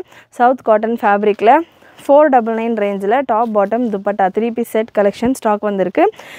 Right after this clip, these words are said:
So, ஃபோர் செவன்ட்டி ஃபைவ்லையும் நம்ம இந்த மாதிரியான பேட்டர்ன் கொடுத்துட்டு இருந்தோம். அதுக்கான ஃபேப்ரிக் குவால-, குவாலிட்டி and அதுக்கான ஒர்க் உங்களுக்கு டிஃபர் ஆகும். இதுக்கான குவாலிட்டி, இந்த பேட்டர்ன்ஸ்க்கான குவாலிட்டி உங்களுக்கு டிஃபர் ஆகும். இந்த ஃபேப்ரிக்ஸ் பார்த்தீங்கன்னா உங்களுக்கு ஃபோர் செவன்ட்டி ஃபைவ்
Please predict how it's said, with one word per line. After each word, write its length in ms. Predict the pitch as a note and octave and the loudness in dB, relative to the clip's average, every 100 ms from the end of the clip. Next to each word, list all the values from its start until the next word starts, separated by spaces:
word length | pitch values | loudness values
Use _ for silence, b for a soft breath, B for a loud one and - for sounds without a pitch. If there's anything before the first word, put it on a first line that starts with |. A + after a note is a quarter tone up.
| B | B
So, 120 | - A3+ | -2 2
ஃபோர் 220 | C4+ D4+ | 4 4
செவன்ட்டி 280 | C#4 B3 B3+ C4 | 4 0 -2 -2
ஃபைவ்லையும் 320 | A#3+ A#3 C4+ B3 | -2 0 0 -2
நம்ம 160 | A3 | -2
இந்த 120 | G#3 | -4
மாதிரியான 360 | G3+ G#3 A3 A3+ | -2 -2 -2 -2
பேட்டர்ன் 320 | A3 G#3 A3 G3+ | -2 -2 -2 -4
கொடுத்துட்டு 240 | F#3+ G3 | -4 -4
இருந்தோம். 320 | F#3+ F#3+ D#4+ B B B - | -4 0 0 B B B 0
அதுக்கான 440 | A3 C4+ C#4 C#4 C4 | 2 2 2 0 2
ஃபேப்ரிக் 420 | A3+ G#3+ A#3+ B3 | 2 2 0 2
குவால-, 220 | G#3 G3+ - | 2 2 2
குவாலிட்டி 360 | A3 G#3+ G#3 B3 | 2 2 0 -2
and 140 | C4 | -2
அதுக்கான 500 | G#3 G3+ G#3+ G#3 B3 D4+ b b b b | -2 -4 -2 -2 -2 -4 b b b b
ஒர்க் 320 | G#3 A3 A#3+ | 0 2 2
உங்களுக்கு 380 | B3 G#3 G3 F#3+ | -2 -4 -4 -8
டிஃபர் 180 | - G3+ | -4 0
ஆகும். 300 | F3+ G#3+ F4 B B B A#3+ | 0 0 -4 B B B 0
இதுக்கான 460 | B3+ C#4 C4+ A#3+ A3+ | 2 4 2 2 2
குவாலிட்டி, 280 | G#3 G3+ A3 | 2 2 0
இந்த 280 | A#3 C4 B3 | 0 2 2
பேட்டர்ன்ஸ்க்கான 580 | A3+ G#3 A3+ - G#3 G3 | 0 0 -6 -4 -4 -2
குவாலிட்டி 320 | G3+ G3+ G3+ G3+ | -2 -2 0 -2
உங்களுக்கு 260 | G3 A#3 | -2 -2
டிஃபர் 300 | C4 F#3+ G3 | 0 0 2
ஆகும். 240 | F#3 E3+ D#3+ b b _ _ _ _ _ _ _ | 0 -2 -8 b b _ _ _ _ _ _ _
இந்த 440 | A#3+ C4+ C#4 C4+ B3+ | -2 2 6 6 4
ஃபேப்ரிக்ஸ் 380 | A#3+ A3+ B3 - | 0 0 -2 -2
பார்த்தீங்கன்னா 320 | A#3+ A3 A3+ | -6 -4 -6
உங்களுக்கு 460 | D#4 B3+ A3 D4 A4 B B B - | -4 -2 0 0 -2 B B B 2
ஃபோர் 220 | D#4 D4+ | 2 4
செவன்ட்டி 280 | C#4+ C4+ A#3 | 0 0 0
ஃபைவ் 160 | A#3 | 0